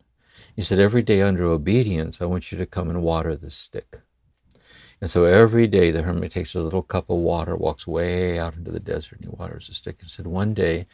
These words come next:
he went out to water the stick, and here's a reward for his obedience.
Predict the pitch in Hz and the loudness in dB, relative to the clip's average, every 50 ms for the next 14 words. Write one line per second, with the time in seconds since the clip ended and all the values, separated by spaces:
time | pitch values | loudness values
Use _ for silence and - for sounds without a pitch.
0 | - - - - - - - _ - 101 92 98 98 95 95 92 - 90 85 82 | -20 -20 -20 -20 -20 -20 -10 _ 0 2 2 4 4 4 2 0 0 0 0 2
1 | 85 85 82 82 80 - 78 - - - 92 90 - - _ - - - _ - | 2 2 2 -2 -4 -4 -4 -4 -2 -2 -4 -4 -4 -8 _ -20 -20 -20 _ -20
2 | _ - 92 92 104 107 104 95 87 90 85 76 80 85 85 80 80 85 90 104 | _ -6 -2 2 4 4 4 4 4 0 -2 -2 -2 -2 -2 -2 -2 0 2 4
3 | 123 131 117 92 73 69 67 - _ - 92 90 82 87 87 78 73 78 98 107 | 4 6 6 4 4 2 -4 -10 _ -6 -6 -6 -4 -4 -4 -4 -2 -2 -2 -2
4 | 107 95 92 78 - - - - - - | -2 -4 -6 -8 -10 -12 -14 -16 -18 -20